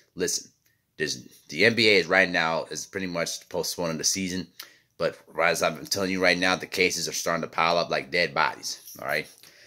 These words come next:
There's no chance that the N B A is gonna continue the season. Like I said on Friday night, I, I don't physically see the N B A season continuing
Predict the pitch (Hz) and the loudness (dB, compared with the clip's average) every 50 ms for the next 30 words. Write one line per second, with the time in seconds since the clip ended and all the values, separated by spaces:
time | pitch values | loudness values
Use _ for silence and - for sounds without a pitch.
0 | - - - _ - - 85 - 90 101 107 110 110 107 107 101 82 - - 95 | -20 -20 -20 _ -8 -4 -2 -2 2 4 4 6 6 6 4 4 4 4 4 4
1 | 85 76 64 - - - - - _ _ - - 73 - 73 - 90 85 80 82 | 4 0 -2 -4 -6 -8 -8 -12 _ _ -16 -16 -14 -12 -8 -8 -8 -8 -6 -10
2 | 82 78 - 82 73 71 - - - - 80 76 69 67 - - 82 73 65 67 | -10 -10 -10 -12 -12 -12 -12 -8 -8 -6 -6 -6 -8 -4 -4 -4 -4 -6 -10 -14
3 | - _ - 82 82 82 82 - - 95 92 90 85 82 78 76 - - 87 82 | -14 _ 0 0 2 2 2 2 4 4 4 6 6 4 2 2 0 2 4 4
4 | 80 82 82 80 85 90 92 - - _ - - - _ _ _ _ _ - _ | 6 4 4 4 4 2 2 0 -6 _ -14 -14 -14 _ _ _ _ _ -20 _
5 | _ - - - - 85 - - 71 92 95 101 90 - - - 110 107 - 80 | _ -10 -10 -4 -4 -4 -4 -4 -2 0 0 0 0 -2 -6 -4 -2 -2 -2 -2
6 | - 98 92 - - - 101 87 78 76 69 - _ _ _ _ - 82 71 85 | -2 -2 0 2 4 4 2 2 -2 -4 -8 -12 _ _ _ _ -14 -6 -2 -2
7 | 90 85 80 87 85 80 - - 82 82 76 67 67 69 - 78 - - 78 67 | -2 -2 0 -2 -2 -2 0 -2 -4 -4 -6 -10 -12 -12 -12 -8 -8 -8 -8 -8
8 | 60 - - - | -12 -16 -20 -20